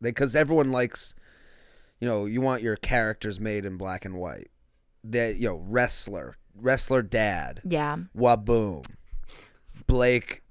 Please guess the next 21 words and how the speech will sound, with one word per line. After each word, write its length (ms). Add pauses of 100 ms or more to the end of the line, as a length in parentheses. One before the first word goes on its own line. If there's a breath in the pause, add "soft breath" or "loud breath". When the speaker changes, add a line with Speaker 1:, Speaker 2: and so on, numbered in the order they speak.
(200)
Speaker 1:
too 280
into 220
this. 100
Speaker 2:
What 120
was 160
her 100
name? 220
Was 120
Speaker 1:
You 80
know? 60
Speaker 2:
it 120 (140)
Mackenzie 680
Rachel? 640 (920)
That's 200
his 140
daughter's 400
name. 220
And 120
she 120
was 100
like, 120